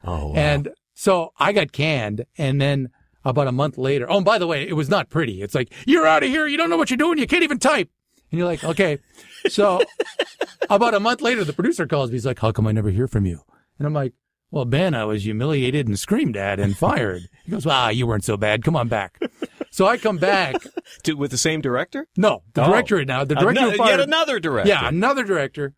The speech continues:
Speaker 1: Were there any names connected to it, like, you could remember at this? Or
Speaker 2: Directors-wise?
Speaker 1: are these just journeyman kind of
Speaker 2: Uh,
Speaker 1: guys?
Speaker 2: the big guy who fired me was a guy named Boaz Davidson, who's gone on to a pretty good career if,
Speaker 1: Oh.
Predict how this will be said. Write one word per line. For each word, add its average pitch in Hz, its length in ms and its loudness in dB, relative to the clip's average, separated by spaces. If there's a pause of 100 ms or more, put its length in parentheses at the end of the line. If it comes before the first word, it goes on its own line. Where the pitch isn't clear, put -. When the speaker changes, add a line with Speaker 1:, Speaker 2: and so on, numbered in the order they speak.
(120)
Speaker 1:
Were 151 140 0
there 180 160 -2
any 226 240 0
names 185 400 -2
connected 202 420 -4
to 208 120 -2
it, 202 140 -4
like, 165 220 -4
you 147 140 -4
could 120 160 -6
remember 131 360 -4
at 202 120 -8
this? - 180 -6
Or 139 220 0
Speaker 2:
Directors-wise? 208 500 2
Speaker 1:
are 277 80 2
these 320 80 -4
just 135 240 -4
journeyman 123 800 -2
kind 110 240 -4
of 95 100 -4
Speaker 2:
Uh, 226 320 2
Speaker 1:
guys? - 20 4
Speaker 2:
the 202 140 4
big 320 180 2
guy 262 200 2
who 208 80 2
fired 202 340 2
me 180 140 2
was 147 120 -2
a 131 40 -2
guy 143 160 0
named 139 200 -2
Boaz 147 460 0
Davidson, 131 580 -2
who's 143 240 0
gone 202 240 2
on 214 220 0
to 170 120 2
a 143 40 -2
pretty 196 220 -4
good 170 160 -2
career 143 400 0
if, 110 60 -2
Speaker 1:
Oh. 85 200 -8